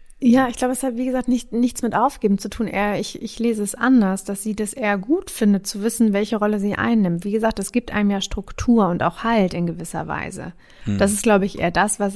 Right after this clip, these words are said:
Speaker 1: was, was so positiv daran ist. Aber ich glaube, es geht da weniger, ähm,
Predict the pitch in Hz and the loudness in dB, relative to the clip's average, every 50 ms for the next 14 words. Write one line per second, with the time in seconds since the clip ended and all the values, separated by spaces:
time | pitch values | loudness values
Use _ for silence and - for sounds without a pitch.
0 | 196 180 - 202 208 190 - - - 190 185 - 202 185 - - 262 277 254 240 | -4 -6 -2 -4 -4 -4 -4 -4 -4 -4 -4 -4 -6 -8 -2 2 4 6 6 6
1 | 214 - - 202 - - 175 175 165 170 165 - - 180 - 147 180 180 175 - | 2 0 -2 -4 -2 -2 -4 -2 -2 -4 -6 -6 -8 -6 -4 -4 -4 -4 -6 -2
2 | - 185 185 190 - - - - - - - - _ _ - 220 202 - - - | 0 2 2 0 0 -6 -14 -16 -20 -20 -20 -20 _ _ -8 -6 -6 -6 0 0
3 | 208 185 - - 180 190 180 196 208 208 214 202 196 190 190 190 185 - - 196 | 0 0 2 2 2 2 2 2 4 4 4 2 2 0 0 0 -2 -4 -4 -6
4 | 185 185 185 180 180 175 175 180 208 | -6 -4 -4 -4 -4 -4 -4 -4 -6